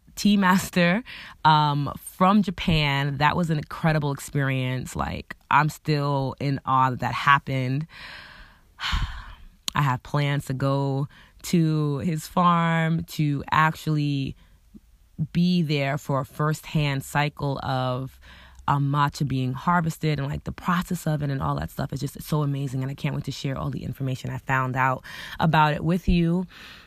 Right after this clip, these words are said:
in hopes that it inspires you to get on the matcha train, y'all, because it's really great for you on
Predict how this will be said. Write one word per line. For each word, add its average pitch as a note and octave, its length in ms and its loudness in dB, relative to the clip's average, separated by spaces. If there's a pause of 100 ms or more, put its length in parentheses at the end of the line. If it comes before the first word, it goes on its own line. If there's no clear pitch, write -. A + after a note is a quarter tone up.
(160)
in E3 120 4
hopes E3 300 2
that D#3 120 2
it D3 60 0
inspires G#3+ 640 4
you D#3 340 0
to D3+ 280 -2
get E3 380 0
on F3 200 4
the D#3+ 80 2
matcha D#3 640 0
train, F#3 640 0
y'all, C#3+ 420 0
because E3 320 -2
it's D#3+ 160 -4
really E3 400 0
great E3 400 -2
for - 140 -4
you D#3 380 0
on - 180 -4